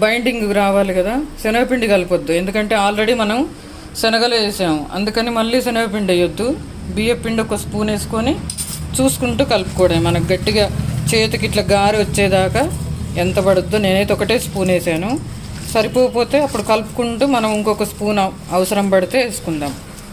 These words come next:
ఇట్లా గట్టిగా కలపాలండి, బాగా గట్టిగా కలిపితే ఉండగట్టేదాకా, గారెలు కదా, ఉండగట్టేదాకా. పచ్చిమిరపకాయలు కూడా గట్టిగా ఇట్లా పిసికితే మనకు రసం అంతా, ఉల్లిపాయ రసం, పచ్చిమిర్చి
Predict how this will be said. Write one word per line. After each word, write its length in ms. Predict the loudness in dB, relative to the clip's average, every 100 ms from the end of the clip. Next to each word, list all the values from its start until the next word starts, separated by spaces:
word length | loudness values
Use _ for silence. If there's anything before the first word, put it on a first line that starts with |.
| -16 -16 -16 -14 -14 -14 -12 -10
ఇట్లా 140 | -4 -2
గట్టిగా 320 | -2 -2 -2 0
కలపాలండి, 520 | 0 2 0 0 -2 -2
బాగా 240 | 0 0 0 -2
గట్టిగా 260 | -2 0 2
కలిపితే 280 | 0 0 0 2
ఉండగట్టేదాకా, 800 | 2 2 0 0 2 2 2 0 2
గారెలు 340 | 2 0 2
కదా, 160 | 2 2 -2 -6 -18 -18 -18 -18 -12 -4
ఉండగట్టేదాకా. 840 | 2 2 2 2 2 4 2 4 2 2 2
పచ్చిమిరపకాయలు 680 | 0 2 2 0 0 2 2
కూడా 120 | 0 0
గట్టిగా 300 | -2 -2 -2 -2
ఇట్లా 140 | -4 -4
పిసికితే 400 | -4 -4 0 0 -2 -8 -14 -16 -16 -14 -4
మనకు 220 | -2 2 2
రసం 240 | 2 2 -2
అంతా, 260 | -2 0 0 2
ఉల్లిపాయ 320 | 0 2 4 4
రసం, 240 | 2 0 2
పచ్చిమిర్చి 460 | 0 0 -2 -2